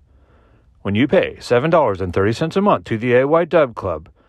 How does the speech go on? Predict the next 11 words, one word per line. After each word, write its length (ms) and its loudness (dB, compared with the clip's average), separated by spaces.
to 80 -20
support 400 0
this 160 -2
podcast, 500 -2
the 80 -6
Anything 260 -2
You 80 -2
Want 240 0
podcast, 480 -4
with 160 0
me, 280 0